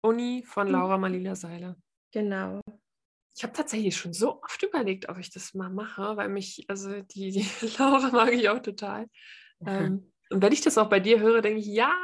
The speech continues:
Speaker 1: doch, es ist schon ein super Beispiel, um das wirklich mal zu machen.
Speaker 2: Das kann man unbedingt machen. Also es ist meine Herzensempfehlung. Es ist wirklich wunder-, wunderschön. Ganz toll gemacht. Und wie gesagt, das, ich glaube, das war hier, ähm, das Rad des Lebens war, glaube ich,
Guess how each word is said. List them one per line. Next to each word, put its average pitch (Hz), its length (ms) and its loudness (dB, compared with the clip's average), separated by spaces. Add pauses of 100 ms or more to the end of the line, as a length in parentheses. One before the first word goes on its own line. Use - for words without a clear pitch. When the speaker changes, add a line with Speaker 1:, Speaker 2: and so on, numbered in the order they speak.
(140)
Speaker 1:
doch, 311 360 -4
es - 140 -20
ist - 120 -14
schon 233 100 -2
ein 226 140 0
super 247 280 -2
Beispiel, 220 420 -2
um 214 60 -4
das 208 200 -8
wirklich - 200 -16
mal 185 140 -8
zu - 140 -12
machen. 190 280 -10
Speaker 2:
Das - 140 -12
kann 233 160 2
man 262 100 8
unbedingt 277 400 4
machen. 190 460 -2
Also 202 200 2
es 208 80 -2
ist 214 40 -8
meine 226 220 4
Herzensempfehlung. 202 720 0
Es 185 100 -4
ist - 40 -18
wirklich 214 320 -10 (120)
wunder-, 262 460 0
wunderschön. 240 760 0 (460)
Ganz 233 220 2
toll 233 160 2
gemacht. 220 400 0
Und 190 200 0 (260)
wie 240 140 6
gesagt, 262 340 4
das, 214 140 0
ich 214 180 -4
glaube, 226 240 6
das 240 180 2
war 226 160 6
hier, 240 340 4
ähm, 214 560 -2
das 196 280 -2
Rad 214 220 -2
des 269 140 -8
Lebens 220 360 0
war, 196 140 0
glaube 208 340 2
ich, 233 300 -2